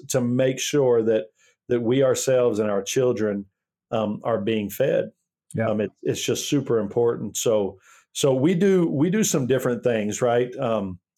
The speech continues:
Speaker 1: one of the things we do is we track the number of meals we have together as a family.
Speaker 2: That's good.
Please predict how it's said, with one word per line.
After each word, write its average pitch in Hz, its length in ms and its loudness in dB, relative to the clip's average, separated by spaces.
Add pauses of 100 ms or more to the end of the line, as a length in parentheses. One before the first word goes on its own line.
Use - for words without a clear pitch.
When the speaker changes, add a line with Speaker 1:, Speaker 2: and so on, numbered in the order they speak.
(380)
Speaker 1:
one 143 240 2
of 143 60 2
the 139 120 2
things 139 340 0
we 127 140 2
do 131 280 2
is 120 160 2
we 123 200 0
track 131 580 0 (560)
the 123 140 -2
number 127 400 2
of 110 80 0
meals 117 580 2
we 113 180 0
have 117 220 0
together 110 360 0
as 104 120 -2
a 98 80 -4
family. 101 420 -6 (300)
Speaker 2:
That's 120 180 -4
good. 120 260 -2